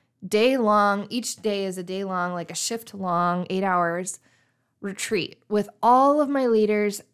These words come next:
present together. We're gonna be masked. <laughs> We're in a very large conference room, uh, so that we're connected and we can all have the same information at the same time.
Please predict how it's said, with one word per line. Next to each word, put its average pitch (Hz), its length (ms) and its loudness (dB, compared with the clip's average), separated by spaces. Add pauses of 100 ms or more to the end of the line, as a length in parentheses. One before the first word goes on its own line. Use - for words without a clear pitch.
(160)
present 277 560 2
together. 214 1040 0 (760)
We're 180 100 -6
gonna 175 160 -2
be 240 120 0
masked. 269 680 2
<laughs> - 60 4
We're 208 200 4
in 202 80 -2
a 196 60 -4
very 190 240 -4
large 220 320 0
conference 285 680 0
room, 240 460 -2 (680)
uh, 202 300 0 (400)
so - 180 -8
that 277 160 0
we're 269 120 -2
connected 254 680 -8
and 220 100 0
we 220 140 -2
can 226 240 -4 (140)
all 247 400 4
have 208 380 -2
the 160 120 -10
same 277 560 0
information 214 760 -8
at 190 120 -20
the - 80 -20
same 233 480 -6
time. 170 540 -6